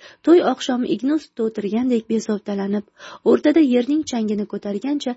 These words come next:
astoydil o'ynayotgan hish urug'larimga, yaqinlarimga miya solib tashlangan qo'ydek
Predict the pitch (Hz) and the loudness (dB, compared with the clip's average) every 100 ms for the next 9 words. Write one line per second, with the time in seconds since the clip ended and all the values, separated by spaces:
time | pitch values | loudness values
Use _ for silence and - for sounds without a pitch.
0 | - - - 226 - 302 330 262 - 220 | -10 -20 -8 -8 0 4 4 4 0 0
1 | 214 202 202 220 226 220 311 320 - 226 | 0 -2 -4 -4 -6 0 2 2 0 0
2 | 208 214 208 202 202 208 208 - - - | 0 0 -2 -4 -4 -4 -8 -16 -20 -2
3 | 220 220 254 277 294 294 294 226 233 247 | 0 2 4 4 4 4 2 2 2 0
4 | 254 240 - 220 - 208 202 190 180 294 | 0 -2 -4 -8 -4 -4 -2 -4 -2 2
5 | 311 247 | 2 2